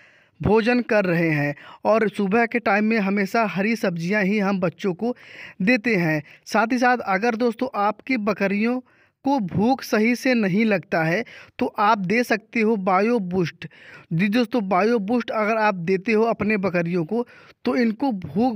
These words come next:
बहुत ही अच्छी तरह से लगता है। साथ ही साथ इनका जो डाइजेशन होता है,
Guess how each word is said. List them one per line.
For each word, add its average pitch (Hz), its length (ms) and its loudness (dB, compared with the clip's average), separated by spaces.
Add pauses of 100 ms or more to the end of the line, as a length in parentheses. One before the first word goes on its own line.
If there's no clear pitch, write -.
बहुत 202 440 2
ही 214 180 2
अच्छी - 440 -2
तरह 196 260 0
से 202 140 -2
लगता 151 360 -2
है। 131 280 -4 (440)
साथ 226 260 0
ही 254 60 -4
साथ 262 240 0
इनका 247 320 0
जो 254 220 0
डाइजेशन 208 680 0
होता 214 300 0
है, 202 280 0